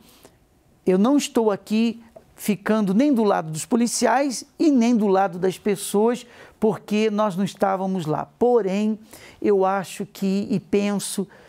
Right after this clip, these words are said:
que a vida do ser humano deve ser poupada. Essa é a verdade.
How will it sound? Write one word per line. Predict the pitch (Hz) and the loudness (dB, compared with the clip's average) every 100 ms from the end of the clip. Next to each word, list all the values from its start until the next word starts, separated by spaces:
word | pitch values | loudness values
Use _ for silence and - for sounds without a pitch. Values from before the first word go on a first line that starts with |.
| - _ | -20 _
que | - | -2
a | 202 | 0
vida | 151 131 165 240 269 165 165 | -2 -4 0 2 2 0 -2
do | 160 170 | -2 -4
ser | - 190 | 0 0
humano | 170 160 185 185 | 0 0 0 -2
deve | 165 180 156 | -2 -2 -4
ser | - 175 | -6 -8
poupada. | 175 196 - 165 156 156 139 - - _ _ _ _ _ _ _ _ _ - | -6 -6 -6 -4 -4 -4 -8 -14 -20 _ _ _ _ _ _ _ _ _ -2
Essa | 220 294 - - 151 - | 0 0 -2 -4 -4 -4
é | 165 156 | -2 -2
a | |
verdade. | 131 147 131 - - 139 - - | -2 -4 -4 -4 -6 -8 -10 -16